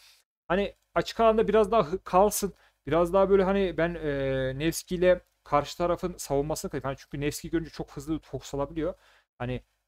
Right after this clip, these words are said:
e, Nevski ka-, e, açık alanda biraz daha kalsın böyle savunmasını düşüreyim. O ara yük hasarlarımla yıkayım adamı falan diyorsanız, e, Atilla Nevski de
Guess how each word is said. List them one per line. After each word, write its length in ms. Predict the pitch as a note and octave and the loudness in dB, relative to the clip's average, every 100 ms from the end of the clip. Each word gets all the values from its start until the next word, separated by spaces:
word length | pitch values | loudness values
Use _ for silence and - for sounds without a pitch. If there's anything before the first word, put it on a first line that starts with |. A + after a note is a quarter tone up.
| _ | _
e, 180 | A2+ A2 | -8 -2
Nevski 360 | C#3 - - | -4 -4 -12
ka-, 180 | - D#3 | -8 -4
e, 200 | D#3+ - | -4 -6
açık 280 | - D3 - | -8 -8 -4
alanda 200 | E3+ E3 | -2 -2
biraz 180 | E3 D#3+ | -4 -4
daha 140 | E3+ | -6
kalsın 300 | F3 E3+ E3+ | -6 -8 -6
böyle 240 | D3+ D#3 D3 | -6 -6 -8
savunmasını 580 | - D3 D3 E3 - E3+ | -4 -2 0 -2 -6 -10
düşüreyim. 320 | - E3 D#3 B2+ | -8 -8 -8 -4
O 120 | C#3+ | -4
ara 280 | D3+ D#3 - | -2 -4 -6
yük 200 | C#3+ C3+ | -16 -10
hasarlarımla 680 | D#3+ - C#3+ C#3+ D3+ D3+ C#3+ | -10 -6 -6 -6 -4 -6 -6
yıkayım 380 | D3 C3+ - D3 | -10 -18 -6 -4
adamı 220 | C#3 C#3 | -2 -4
falan 260 | C3 D3+ D3+ | -4 -8 -8
diyorsanız, 420 | D#3+ - F3 - _ _ _ _ _ | -10 -8 -12 -12 _ _ _ _ _
e, 420 | B2 A#2+ A#2 A#2 A#2 | -6 -4 -4 -4 0
Atilla 360 | D#3 - F3+ F3 | -2 0 0 0
Nevski 360 | F3+ - C3+ | 0 -4 -4
de 200 | F#3+ A3 | -4 -4